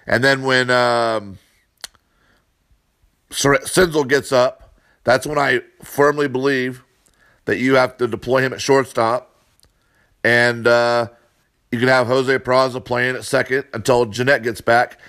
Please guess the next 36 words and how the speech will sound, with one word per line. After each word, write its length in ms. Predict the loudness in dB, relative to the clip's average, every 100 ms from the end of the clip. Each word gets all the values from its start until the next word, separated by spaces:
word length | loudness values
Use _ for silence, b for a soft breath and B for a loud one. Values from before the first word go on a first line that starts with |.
| B
And 100 | 0
then 100 | 2
hopefully, 640 | 2 2 0 -6 -4 -6 -14 -20 _ _ _ _ _ _ _ _ _ _ 0
and 80 | 2
I 80 |
don't 160 | 2 0
wanna 160 | -4 -4
say 160 | -2
this 160 | -2 -4
in 60 |
the 80 | -6
wrong 240 | -4 -4 0
way, 200 | -2 -2 b b b
an 120 | -2
injury 340 | -2 2 0
might 200 | 2 0
happen 580 | 2 0 0 -4 -6 -10 -20 b
or 180 | 0 2
a 60 | 0
team 360 | -2 -4 -2
might 220 | -2 -2 -2
need 160 | -2
an 100 | 0
outfielder, 680 | 2 2 0 0 -2 -2 -2
and 80 | -2
you 40 |
got 160 | -2 -2
Scott 300 | -2 -2 -2
Schebler 340 | 0 0 0
swinging 240 | -6 -8 -4
the 80 |
bat 220 | 0 0 2
good 140 | 0
off 140 | 0
the 60 | -2
bench. 380 | -2 -2 -2